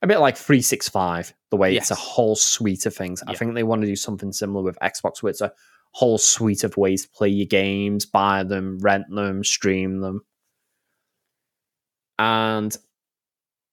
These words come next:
Speaker 1: we saw it with the R O G Ally, how heavily involved was Microsoft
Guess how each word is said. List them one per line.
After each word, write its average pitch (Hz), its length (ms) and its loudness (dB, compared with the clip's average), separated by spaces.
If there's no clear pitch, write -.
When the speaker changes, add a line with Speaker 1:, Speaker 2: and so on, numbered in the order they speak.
Speaker 1:
we 147 120 0
saw 165 340 4
it 165 120 2
with - 200 2
the 110 280 2
R 104 180 2
O 92 100 0
G 92 220 -6
Ally, 104 380 0
how 156 440 0
heavily 143 800 0
involved 117 720 2
was 104 180 0
Microsoft 104 1120 0